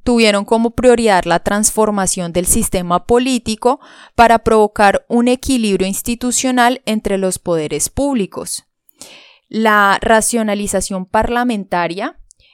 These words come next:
conllevaba al fortalecimiento del poder ejecutivo y en consecuencia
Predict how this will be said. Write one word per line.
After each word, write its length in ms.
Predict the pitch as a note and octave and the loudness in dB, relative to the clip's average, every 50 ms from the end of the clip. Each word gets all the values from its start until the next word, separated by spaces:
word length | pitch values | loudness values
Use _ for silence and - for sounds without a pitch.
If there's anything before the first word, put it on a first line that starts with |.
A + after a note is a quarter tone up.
| _ _ - | _ _ -2
conllevaba 800 | - A#3 A#3 A3+ G3 A3+ G#3+ G#3 G3 F#3+ F#3+ F#3 F#3 F#3 F#3+ G3 | 0 2 2 2 2 2 2 2 4 2 2 2 2 2 2 2
al 300 | - - G3+ A3+ A3+ G#3+ | 2 2 0 0 0 -4
fortalecimiento 1200 | - - B3 A#3 A#3 - - G#3+ G3+ G3+ F#3+ F#3 - G3 F#3+ F#3 F#3 F#3 F#3 F3 F3 - - F#3+ | -2 0 0 0 0 0 -2 -4 -2 -2 -4 -4 -4 -6 -6 -8 -8 -8 -10 -10 -10 -4 0 0
del 160 | F#3+ G3 G#3+ G#3 | 0 0 0 -2
poder 280 | - A3 G3+ F#3 F3 | -4 -2 -2 0 0
ejecutivo 840 | E3+ E3+ - G#3 G#3 - - C#4 C4+ - C4+ C4 A#3 G#3 G#3+ B3+ D4+ - - - - - | -2 -2 -4 -4 -4 -4 -6 -6 -6 -4 -4 -2 -2 -2 -2 -4 -4 -6 -12 -16 -16 -10
y 140 | - A3+ B3 | -6 -4 -2
en 120 | B3 B3 | -2 -4
consecuencia 1040 | B3 - C4 B3+ B3+ B3+ - - C#4 C#4 _ C#4+ C4+ B3+ A3+ G#3+ - - B3 B3+ D4 | -2 -2 -2 0 0 -2 -2 -4 -4 -4 _ -2 -2 -2 -2 -2 -2 -2 -2 -4 -4